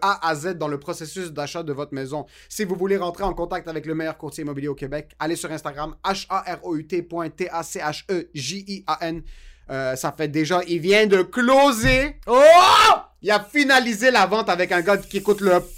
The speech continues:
Speaker 1: podcast.
Speaker 2: Fuck off !
Speaker 1: Incroyable, il travaille sur quelques autres dossiers en plus. Comme on vous l'a dit dans les derniers épisodes, il fait tout le Québec. H A R O U T point T A C H E J I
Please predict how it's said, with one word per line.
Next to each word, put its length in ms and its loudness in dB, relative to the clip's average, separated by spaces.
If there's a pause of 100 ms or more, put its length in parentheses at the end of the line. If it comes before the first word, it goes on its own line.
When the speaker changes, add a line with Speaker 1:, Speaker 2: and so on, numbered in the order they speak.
(100)
Speaker 1:
podcast. 1000 4
Speaker 2:
Fuck 260 6
off ! 440 0 (160)
Speaker 1:
Incroyable, 500 0
il 60 -4
travaille 320 2
sur 260 -10
quelques 420 0
autres 160 4
dossiers 300 -2
en 120 -2
plus. 320 4
Comme 200 -2
on 60 0
vous 80 -6
l'a 100 0
dit 120 -10
dans 100 0
les 60 2
derniers 320 -4
épisodes, 340 -6 (120)
il 100 -12
fait 200 -4
tout 220 -6
le 80 0
Québec. 400 -2 (300)
H 200 -4
A 140 -4
R 80 -6
O 80 -2
U 60 -6
T 140 -6
point 180 -10
T 140 -12
A 100 -10
C 120 -14
H 180 -14 (100)
E 140 -4 (200)
J 340 -14
I 200 -10